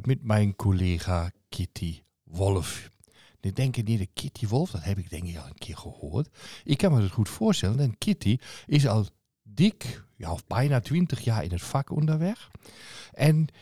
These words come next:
zij is eigenares en oprichter van, eh, Colin in Ballet. En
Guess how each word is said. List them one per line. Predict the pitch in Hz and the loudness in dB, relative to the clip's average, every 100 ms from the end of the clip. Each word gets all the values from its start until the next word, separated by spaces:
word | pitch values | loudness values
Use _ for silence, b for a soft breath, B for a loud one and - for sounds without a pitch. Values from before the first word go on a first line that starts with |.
| b | b
zij | 110 131 135 | 2 4 4
is | 117 - 127 117 - - - | 2 0 2 2 -2 -6 -8
eigenares | - 110 98 87 85 82 143 - | 0 2 2 0 -2 2 0 0
en | 82 92 | -4 -4
oprichter | - 143 - 110 98 82 - 82 | 2 2 4 2 2 0 0 -2
van, | 76 - 82 80 78 | 0 -2 -2 -2 -4
eh, | 82 - 87 80 | -6 -4 -4 -4
Colin | - 101 90 82 | 0 2 2 0
in | 78 78 | -2 -2
Ballet. | 95 131 196 - - | 0 0 -2 -6 -10
En | 82 110 175 | 0 2 2